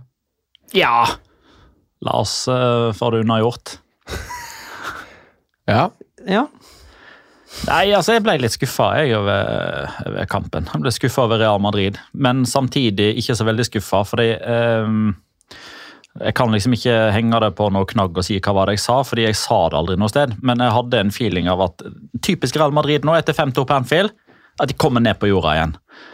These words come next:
Speaker 1: Eh, men selvfølgelig, det, det kommer litt an på øyet som ser, da. Eh, for da s-, går det jo tjuefire timer, og så viser det seg at de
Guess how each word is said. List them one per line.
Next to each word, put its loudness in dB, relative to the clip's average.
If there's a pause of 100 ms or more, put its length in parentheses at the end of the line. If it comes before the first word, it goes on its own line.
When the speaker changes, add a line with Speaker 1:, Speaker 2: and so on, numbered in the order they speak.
(160)
Speaker 1:
Eh, 0
men -2
selvfølgelig, 0
det, 2 (180)
det -2
kommer 2
litt 0
an 0
på -2
øyet 0
som -2
ser, 2
da. -2 (260)
Eh, 2
for 0
da 0
s-, -10
går 0
det 2
jo -2
tjuefire 2
timer, 2
og 0
så -4
viser -2
det -2
seg 0
at -4
de 0